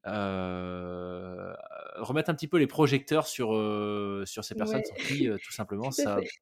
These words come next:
Speaker 1: pourrait difficilement se faire. <laughs>
Speaker 2: Bah, c'est, voilà, c'est ça, en fait, c'est, mais c'est comme un
Speaker 1: Ouais.
Speaker 2: guide en France, hein, c'est, c'est pareil, hein, ils
Speaker 1: Ouais.
Speaker 2: engagent pareil, heu, leur vie, heu et, et, et ils mettent en place toutes leurs compétences pour pouvoir,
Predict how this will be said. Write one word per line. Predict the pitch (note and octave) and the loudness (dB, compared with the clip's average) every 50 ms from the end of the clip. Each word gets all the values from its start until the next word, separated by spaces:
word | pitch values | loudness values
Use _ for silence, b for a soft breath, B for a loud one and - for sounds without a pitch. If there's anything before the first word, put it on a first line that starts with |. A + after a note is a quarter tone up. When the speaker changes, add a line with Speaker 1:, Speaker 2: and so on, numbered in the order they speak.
| _ _ _ - | _ _ _ -4
Speaker 1:
pourrait | - B2 A#2+ B2+ C3 C3+ C#3 C3+ | 0 2 4 6 8 8 6 6
difficilement | - C#3+ C#3+ - - D#3+ C#3 - - C#3 C3+ C3+ C#3 D#3 D#3 | 2 0 -2 -2 -2 -2 -2 0 0 2 2 4 4 4 4
se | - - C3+ | 2 0 0
faire. | - - F#2+ F2+ - A3 | 0 0 -4 0 2 4
<laughs> | |
Speaker 2:
Bah, | A#3 | 4
c'est, | A3+ A3+ - A#3+ A3+ G#3+ G#3+ | 4 2 2 2 2 2 2
voilà, | G3+ F#3 - - - - | 2 0 -2 -6 -10 -12
c'est | - - A3+ | -10 -8 -6
ça, | A3 - G#3+ G3+ | -6 -6 -6 -8
en | G3+ | -8
fait, | G3 - - G#3 - | -8 -10 -12 -14 -10
c'est, | - - G#3 E3+ F3 - B B B B | -6 -4 -4 -4 -4 -6 B B B B
mais | - A3+ | 6 6
c'est | A3+ A#3+ B3+ | 6 6 4
comme | C4 C#4+ C#4 | 4 6 8
un | C4+ B3+ B3 | 8 6 6
Speaker 1:
Ouais. | |
Speaker 2:
guide | - - C4 A#3 | 6 4 4 4
en | B3 B3+ | 4 2
France, | B3 - - C4 B3+ A#3+ - - | 0 -2 -4 -4 -4 -4 -4 -4
hein, | A3 A3+ | -4 -4
c'est, | A3 - - A3 | -4 -4 -4 -4
c'est | G#3 - - A3+ | -4 -2 -4 -4
pareil, | - - A#3+ A3+ A3+ B3 A#3+ A3+ G#3 | -2 -2 -4 -2 -2 -2 -4 -4 -6
hein, | G#3 - G#3+ G#3 _ _ - - G#2+ A2+ | -6 -8 -12 -14 _ _ -4 2 4 6
ils | G#3+ G#3 | 6 6
Speaker 1:
Ouais. | G3+ | 4
Speaker 2:
engagent | - - A3 G3+ - - | 0 -2 -4 -6 -6 -6
pareil, | - G#3 G3+ G3+ G#3+ G#3+ G#3+ G#3+ G#3 | -8 -8 -6 -6 -6 -6 -6 -6 -6
heu, | G3+ G#3 - B B B B B B B B | -8 -10 -14 B B B B B B B B
leur | - A3 G#3 G#3+ | 2 4 4 4
vie, | G#3+ G#3 A3 B3+ C4 C4+ C4+ C4+ C4+ B3+ | 2 0 0 0 2 4 4 4 2 2
heu | A3+ G#3+ G#3 G3+ G3+ G3+ G3+ G3+ G3 G3+ A3 - _ _ _ _ _ B B B B B - | 2 0 0 -2 -2 -4 -6 -6 -8 -10 -14 -16 _ _ _ _ _ B B B B B -2
et, | A2 | 0
et, | - - A2 A2 G#2+ - - - - - A2+ A2 - | 0 2 2 2 2 0 -2 -4 -4 -2 -2 -2 -2
et | - - | 0 0
ils | A3 | 0
mettent | G#3+ G#3+ G#3+ G#3+ G#3 | 2 0 0 -2 -4
en | G3+ | -6
place | G3+ - A3 G#3+ - - | -4 -4 -4 -4 -4 -8
toutes | - - A3 - | -14 -14 -10 -6
leurs | A3+ G#3+ - | -6 -6 -6
compétences | - G#3+ G#3 - A3 G#3+ - A3+ A#3 A3+ - | -6 -6 -4 -4 -4 -2 -2 -4 -4 -4 -6
pour | - - G#3+ G3 | -10 -14 -16 -16
pouvoir, | _ - G3+ G3+ G#3 G3+ | _ -12 -8 -6 -6 -6